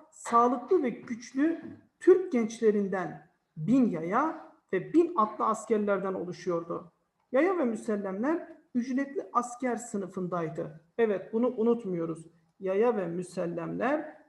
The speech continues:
ücretli askeri sınıftandı. Şunu hiçbir zaman unutmayın. Osmanlı Devleti'nde ücretsiz askeri sınıf tımarlı sipahilerdir. Onu zaten bir sonraki dersimde sizlere vermiş olacağım.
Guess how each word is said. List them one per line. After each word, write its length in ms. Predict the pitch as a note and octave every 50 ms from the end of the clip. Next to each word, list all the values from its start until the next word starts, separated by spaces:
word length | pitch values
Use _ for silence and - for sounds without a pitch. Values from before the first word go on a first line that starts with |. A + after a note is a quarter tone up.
| _ -
ücretli 720 | A3+ G#3 F#3 G#3+ G3+ G3+ G3 G3 - - C#4 D4 D4 - -
askeri 560 | - G#3+ G#3 - - - A#3 A3+ A3+ B3 A#3+ A#3
sınıftandı. 960 | - - G3 F#3 F3 D#3+ - - F3+ E3+ E3 D#3+ D#3 D#3+ D3+ D#3 - - _ _ _ _ _ _ _ _ _ _ _
Şunu 220 | _ - - C#4 D4
hiçbir 320 | C4 D#4 D4+ - - A3+
zaman 340 | G3 G#3+ G3+ G3+ F#3+ - F#3+
unutmayın. 500 | F#3+ F3+ F3+ - F#3+ F3+ G3+ B3 C#4+ - -
Osmanlı 500 | G#3+ A3 - - B3 C#4 D4+ C#4+ B3+ G#3
Devleti'nde 920 | G#3+ G#3+ G3+ G3 F#3 F#3 - - F#3+ F3+ F3 F#3 G#3 C4 D4+ E4 D#4+ - - - - _ _ _ _ -
ücretsiz 680 | F#3+ F#3 G3 A3 B3+ C4 B3+ C4 - F#4 E4 - - -
askeri 480 | A#3 A3 A3 - - A3+ G3+ G#3 G3 F#3
sınıf 400 | - - G#3 A#3 C#4+ F4 E4 - - - - - _ _ _ _ _
tımarlı 440 | - A3+ G#3 A3+ A#3+ A#3 G#3 G3+ F3+
sipahilerdir. 1200 | - - - E3+ - F#3+ F#3+ F3+ E3 F#3 F#3+ F#3 F3+ F3 F3 - C4 C#4+ D4+ D4 - - - - -
Onu 160 | B3 C4 C4
zaten 580 | A3+ - G#3 F#3 F3+ - - C4+ D#4 D#4+ - - - - - -
bir 120 | D4 D#4
sonraki 480 | D4+ D4+ - B3 A#3 A3 G#3 - A3+ F#3
dersimde 440 | G3+ G3 F#3+ F#3+ - G#3 G3 F#3+ F#3
sizlere 440 | F#3 - G3 E3+ F#3+ G3 F#3+ F#3 F3+
vermiş 340 | F3+ F3+ F3+ E3+ E3+ -
olacağım. 380 | F#3+ F3 E3+ E3 - F#3 E3+ -